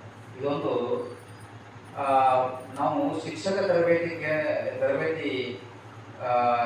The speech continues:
ಏನು ಟಿ ಸಿ ಎಚ್ ಇರ್ತಾವಲ್ಲ, ಅವ ಹೀಗೆ ಹಚ್ಚಿರ್ತಾರಲ್ಲ ಎಲ್ಲ ಸಾಲಿಗಳು, "ನೀ ಆ ಸಾಲಿಗೆ ಹೋಗಿ, ಈ ಸಾಲಿಗೆ ಹೋಗು, ನೀ ಪಾಠ ಹೇಳಿ ಬಾ" ಅಂತ ಕಳಿಸ್ತಾರಲ್ಲ. ಆ ಪಾಠ ಎಷ್ಟು ಚಂದಾಗಿ ಮಾಡ್ತಾರೆ ನಾವು,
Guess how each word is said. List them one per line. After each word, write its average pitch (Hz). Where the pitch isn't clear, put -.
ಏನು 135
ಟಿ 135
ಸಿ -
ಎಚ್ 165
ಇರ್ತಾವಲ್ಲ, 139
ಅವ -
ಹೀಗೆ 233
ಹಚ್ಚಿರ್ತಾರಲ್ಲ 214
ಎಲ್ಲ 180
ಸಾಲಿಗಳು, 185
"ನೀ 170
ಆ 170
ಸಾಲಿಗೆ 175
ಹೋಗಿ, 170
ಈ 151
ಸಾಲಿಗೆ 151
ಹೋಗು, 160
ನೀ 135
ಪಾಠ -
ಹೇಳಿ 131
ಬಾ" 131
ಅಂತ 131
ಕಳಿಸ್ತಾರಲ್ಲ. -
ಆ -
ಪಾಠ 165
ಎಷ್ಟು 170
ಚಂದಾಗಿ 151
ಮಾಡ್ತಾರೆ 147
ನಾವು, 127